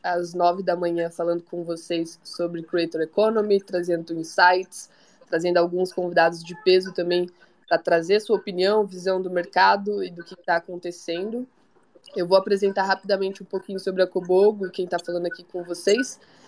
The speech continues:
e a gente passa a bater esse papo junto com a Amanda, que pra mim é uma honra tá recebendo aqui hoje. É, pra quem não sabe, a Kobogo, a Kobogo é um ecossistema de investimento em creators.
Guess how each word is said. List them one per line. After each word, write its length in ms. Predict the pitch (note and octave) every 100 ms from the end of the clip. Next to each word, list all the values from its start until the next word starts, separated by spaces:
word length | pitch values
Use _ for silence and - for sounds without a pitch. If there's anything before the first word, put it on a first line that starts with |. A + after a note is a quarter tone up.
| - -
e 80 |
a 40 | G#3
gente 220 | G#3 G3+
passa 500 | - F#3 G#3 - G3+ _ _ _ -
a 140 | F3+
bater 260 | F3+ F3+ F#3
esse 160 | F#3
papo 420 | F#3+ F3 E3+ -
junto 240 | F3+ F3+ F3
com 100 | F3+
a 60 | F3+
Amanda, 440 | F3 E3+ E3+ E3+
que 500 | E3+ - E3+ E3+ E3
pra 160 | - E3
mim 140 | E3
é 20 | E3+
uma 180 | E3+
honra 240 | E3+ E3+ E3+
tá 100 | E3+
recebendo 440 | E3+ E3+ E3 E3
aqui 280 | E3 - F3
hoje. 320 | D#3+ D3 D3+ _ _ _ _ _
É, 540 | - D#3+ D#3+ D#3+ D#3+ D#3
pra 160 | F3
quem 100 | A3
não 160 | A#3+ A3+
sabe, 440 | - F#3+ A3 A3+
a 60 | G3+
Kobogo, 680 | - F#3 F3 F#3 A#3+ A3+ A#3 _
a 60 | E3+
Kobogo 420 | F#3 F3 F#3 F#3+
é 60 | F#3
um 100 | F#3
ecossistema 580 | F3+ F#3+ F#3 - F#3
de 140 | F3+ F3+
investimento 640 | F3+ F3+ F3+ - F3+ A3+
em 80 | G3+
creators. 600 | - E3+ F#3 G#3+ A3+ -